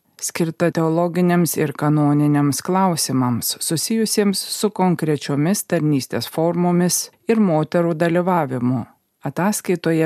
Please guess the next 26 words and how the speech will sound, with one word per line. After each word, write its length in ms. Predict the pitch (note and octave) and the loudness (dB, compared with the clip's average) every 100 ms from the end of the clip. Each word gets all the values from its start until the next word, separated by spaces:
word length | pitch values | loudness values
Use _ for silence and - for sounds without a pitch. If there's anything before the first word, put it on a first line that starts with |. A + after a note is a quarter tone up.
| D3 | 0
primenama, 680 | G3 G#3+ F3 D3 C3 B2 A#2 - | 0 2 4 4 2 2 -2 -6
kad 220 | - - - | -8 -8 -6
dikasterija, 800 | D3 - C3 - G#3+ G#3 G3 F3+ | -4 -4 -6 -2 0 2 2 0
surinkusi 800 | E3+ - A3 A#3 A3+ F#3+ - E3 | 0 0 2 2 2 -2 0 -2
ir 140 | D3+ D3+ | 0 0
įvertinusi 720 | E3 F3 - E3 D3+ C3+ C#3+ | 0 0 -2 0 0 -2 -4
gausią 400 | C#3+ C3+ B2+ C3+ | -2 -4 -2 -2
medžiagą 600 | C3+ C#3 E3 E3 D#3 D#3+ D#3+ _ _ - | 0 0 0 -2 0 0 -2 _ _ -4
ir 140 | A3+ | 0
taip 140 | A3 G3+ | 0 0
pat 160 | G#3+ - | -2 0
pakvietusi 720 | G3 - D#3+ F#3+ G3+ E3+ F3 | -4 -2 0 0 0 -2 0
aktyviai 540 | - D#3 - A#3+ A3 F3+ | 0 -2 -2 0 0 0
prisidėti 720 | E3 D#3+ - C#3+ E3 E3+ D#3+ | -2 -2 -2 -2 0 0 -2
daugybę 540 | C#3+ C#3 C#3+ C#3+ D3 C#3+ | 0 -2 -2 -2 0 0
moterų, 540 | D#3 E3+ E3 E3+ E3+ E3 _ _ - | 0 0 0 0 0 -2 _ _ -6
kurios 380 | F3+ F3+ E3+ - | 0 0 0 -2
jau 300 | D#3+ F3 E3+ - | -2 0 0 0
yra 300 | E3+ F3 E3+ | 0 0 0
reikšmingai 720 | D3 B2+ - D3+ D3 C#3 C3+ C#3 | 0 -4 -4 -2 0 0 -2 -4
įsitraukusios 960 | - C#3 D3+ D#3+ E3 - D3+ - C#3 | -6 -4 -2 0 -2 -4 -6 -6 -6
į 140 | - D3 | -6 -2
bažnyčios 600 | D3 C#3 D3+ C3 B2 - | -2 0 -2 -2 -6 -4
misiją 480 | D3+ D3+ - D3 C#3+ | -2 -2 -4 -2 -2
ir 240 | - C#3+ C3 | -2 -2 -2
vadovybę, 720 | C3 B2+ C3+ E3+ E3 F3 | -2 -2 -2 -2 0 0